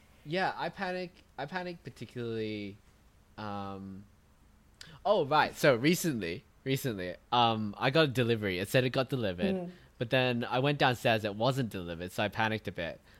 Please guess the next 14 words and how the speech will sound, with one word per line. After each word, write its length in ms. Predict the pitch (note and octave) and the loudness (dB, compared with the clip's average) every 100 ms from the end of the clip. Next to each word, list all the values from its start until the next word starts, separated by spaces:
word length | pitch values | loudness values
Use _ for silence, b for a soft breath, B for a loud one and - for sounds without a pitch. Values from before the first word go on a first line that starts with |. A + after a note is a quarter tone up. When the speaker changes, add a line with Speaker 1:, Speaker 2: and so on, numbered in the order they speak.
| b | b
Speaker 1:
But 120 | C#3 | -2
then 120 | C3 C#3+ | 2 4
I 60 | |
was 80 | C3+ | 4
like, 140 | C3 B2 | 2 2
"Oh, 360 | F#3+ D3+ F2+ F2 | 2 4 0 -4
it 120 | A#2+ | -4
could 100 | F#3+ | -4
have 100 | G3 | -2
been 140 | F3+ | -4
small 320 | D3 C3 A2 A2+ | -4 -4 -2 -2
enough 160 | A2 | -4
to 80 | A2 | -6
put 240 | - A#2+ | -4 -6